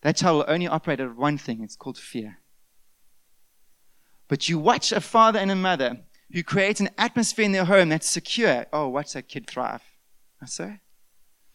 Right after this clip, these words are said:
Can I say this need for honor and affirmation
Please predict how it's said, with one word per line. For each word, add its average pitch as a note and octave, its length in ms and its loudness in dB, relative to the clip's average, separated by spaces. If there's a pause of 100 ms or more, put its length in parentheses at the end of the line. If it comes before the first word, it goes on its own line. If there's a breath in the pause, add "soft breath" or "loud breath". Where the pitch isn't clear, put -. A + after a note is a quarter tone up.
(380 soft breath)
Can F#3 160 0
I F#3 80 2
say F#3 180 -2
this D#3+ 260 -6
need E3 460 -2
for - 320 -10
honor E3 400 -2
and C3 220 -4
affirmation C3+ 800 -6